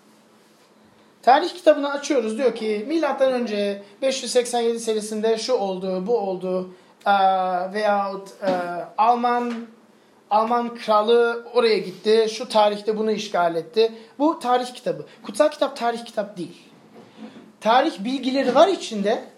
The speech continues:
ama bize illaki tarih bir plan verme amacı değil.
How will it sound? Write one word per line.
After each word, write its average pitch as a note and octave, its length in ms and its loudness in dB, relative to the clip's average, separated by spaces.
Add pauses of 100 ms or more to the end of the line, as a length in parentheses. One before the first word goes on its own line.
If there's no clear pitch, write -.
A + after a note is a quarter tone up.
(260)
ama D4+ 200 2
bize C4+ 200 -4
illaki C4 460 -2
tarih A#3 440 0
bir A3+ 60 -8
plan A3+ 380 2
verme G#3 420 0 (200)
amacı G3+ 440 0
değil. F3 220 -10